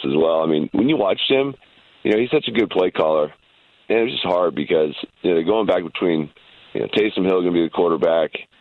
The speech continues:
you know, who's gonna be, who's gonna be the guy, and he's, he's so good that they, they still almost got in the playoffs. You know, great defense, yeah, but man, what he did,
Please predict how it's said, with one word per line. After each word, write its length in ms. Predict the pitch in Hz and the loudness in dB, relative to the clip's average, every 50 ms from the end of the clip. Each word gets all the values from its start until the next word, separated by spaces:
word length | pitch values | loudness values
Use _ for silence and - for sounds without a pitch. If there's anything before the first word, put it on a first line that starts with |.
| _ _ _ _ - | _ _ _ _ -6
you 100 | - 76 | -4 -2
know, 220 | 71 65 60 73 | -2 -2 0 0
who's 180 | 95 104 107 92 | 0 0 0 0
gonna 160 | 107 101 92 | 0 0 0
be, 160 | 82 69 82 | 0 0 0
who's 160 | 110 120 113 | 0 0 0
gonna 100 | 117 110 | 0 0
be 160 | 104 107 90 | 0 0 0
the 80 | 80 71 | 0 0
guy, 400 | 80 80 82 73 58 - - - - _ _ - | 0 0 0 0 -2 -4 -6 -10 -16 _ _ -4
and 240 | 82 80 80 80 78 | -2 -2 0 -2 -2
he's, 240 | 78 85 92 80 - - - | -2 -2 -2 -2 -2 -4 -2
he's 220 | 95 98 82 73 - - | -2 0 0 0 0 0
so 220 | 95 92 98 101 | 0 0 0 0
good 420 | 92 82 85 85 78 69 62 58 - _ _ - - - _ - | 0 0 2 2 2 0 0 -4 -6 _ _ -20 -20 -12 _ -2
that 260 | 82 82 78 73 - - _ _ _ _ - | 0 0 0 0 -4 -6 _ _ _ _ -2
they, 200 | - 82 82 76 - | -2 -2 0 -2 0
they 120 | - 87 92 - - | -2 -2 -2 -2 -2
still 160 | - 117 113 | 0 0 0
almost 260 | 107 104 104 101 - | 0 -2 -4 -4 -2
got 100 | - - | -4 -4
in 60 | 71 | -2
the 100 | 69 - | -4 -4
playoffs. 400 | - 90 - - - 113 - - - - - - - | -2 -2 0 0 -2 -2 -2 -4 -6 -6 -8 -6 -2
You 100 | - 85 | 0 0
know, 180 | 92 101 123 151 156 | 0 0 -2 -6 -2
great 240 | - 113 117 123 - | -2 0 0 0 0
defense, 400 | 117 113 104 - 110 110 104 101 - - | 0 0 0 0 0 0 -2 -4 -4 -2
yeah, 260 | - 95 95 95 98 | 0 2 2 2 2
but 240 | 90 - 82 73 - - _ _ _ _ _ _ _ _ _ _ _ - | 2 2 0 0 -2 -6 _ _ _ _ _ _ _ _ _ _ _ -8
man, 300 | - 104 101 90 78 76 | -4 -2 0 0 0 2
what 140 | 82 95 95 | 2 2 2
he 140 | 110 117 104 | 2 0 0
did, 340 | 73 90 95 101 107 107 | 2 2 2 2 0 -2